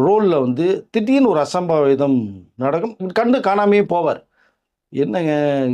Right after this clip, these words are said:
இவ்வளவு விஷயம் வந்து போயிட்டு இருக்கு, பேசாம இருக்கீங்களே?" அப்படிங்கும் போது அதை அப்படியே மைல்டா எடுத்துட்டு போயிடுவாரு. ஆனா ஒரு நைட்ல ஒரு சம்பவம் நடக்கும். அதுக்கு ஒரு, ஒரு சின்ன ரியாக்ட் ஒண்ணு பண்-, பண்றது மாதிரி ஒரு சூழ்நிலை போகும்.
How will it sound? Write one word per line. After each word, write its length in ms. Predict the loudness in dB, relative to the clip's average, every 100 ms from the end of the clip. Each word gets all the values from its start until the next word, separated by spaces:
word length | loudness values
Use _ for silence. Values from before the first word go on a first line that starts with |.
| -4
இவ்வளவு 480 | -4 -4 -4 -2 -2
விஷயம் 380 | -2 -2 -2 0
வந்து 240 | 0 0
போயிட்டு 280 | 0 -2 0
இருக்கு, 280 | -6 -2 -2
பேசாம 280 | -2 -4 0
இருக்கீங்களே?" 480 | 0 -2 -2 0 0
அப்படிங்கும் 360 | 0 -2 0
போது 180 | 0 0
அதை 220 | 0 0
அப்படியே 300 | 0 0 0
மைல்டா 160 | 0 0
எடுத்துட்டு 420 | 0 -2 -2 -2
போயிடுவாரு. 340 | 0 0 0 -8 _ _ _ _ _ _ _ _ _ -6
ஆனா 260 | -2 2
ஒரு 160 | 2 2
நைட்ல 320 | 2 0 0
ஒரு 120 | -2
சம்பவம் 360 | 0 -2 0 -2
நடக்கும். 320 | -4 -10 -16 _ _ _ _ _ _ _ _ _ _
அதுக்கு 640 | -4 0 2 0 0 -2 0 2 2 4 4 4 4
ஒரு, 300 | 2 0 -4 -8 _ -12
ஒரு 120 | -6
சின்ன 180 | 0 2
ரியாக்ட் 400 | 2 0 0 -2
ஒண்ணு 200 | -2 -2
பண்-, 320 | -2 -4 -4 _ -10 -6
பண்றது 260 | -2 -2
மாதிரி 160 | 0 -2
ஒரு 80 | -2
சூழ்நிலை 340 | 0 0 -2
போகும். 420 | -2 -4 -4 -10